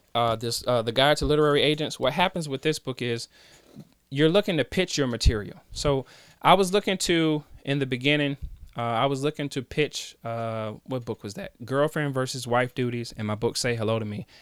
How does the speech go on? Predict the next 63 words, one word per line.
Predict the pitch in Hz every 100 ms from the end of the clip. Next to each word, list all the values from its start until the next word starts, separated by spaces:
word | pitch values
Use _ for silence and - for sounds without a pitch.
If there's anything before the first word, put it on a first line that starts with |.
| -
I | 110
was | 113
trying | 147
to | 139
pitch | - 156 131
it |
as | 120 110
a |
movie, | 104 123 131 131 120 - -
and | 113
I |
was | 113 -
trying | 143
to |
figure | - 139 123
out | 120 117 - _ _ - -
how |
do | 147 147
I |
take | 135 147 -
this | 123
book, | 117 127 -
this | 107
self-help | - 127 - 117
book, | 120 110
and | 101
turn | 123
it | 113
into | - 104
a |
romance, | 104 110 117 113 - -
you | 135 127
know, | 107
a |
romance | 110 120 120 110
comical | - 117 110 -
movie? | 110 107 147 156 _ - - - _
Uh, | 110 107 - - _ _ _ _ _ _
I | 123
got | 135 160 -
through | 170 160 151 _ _ _
to | 156 123
a |
lot | 131 143
of | 131 -
literary | 151 156 123 117
agents, | 110 117 120 -
but | - 117
I | 107
didn't | 110 135 123
like | 123 123
the | -
offer. | - 113 113 117 113 - - - 110
I |
didn't | 110 123 117
like | 117 117
the | - 110
direction | 107 113 113 123
they | 110
wanted | 113 110
me | 107
to | 107
go. | 101 107 107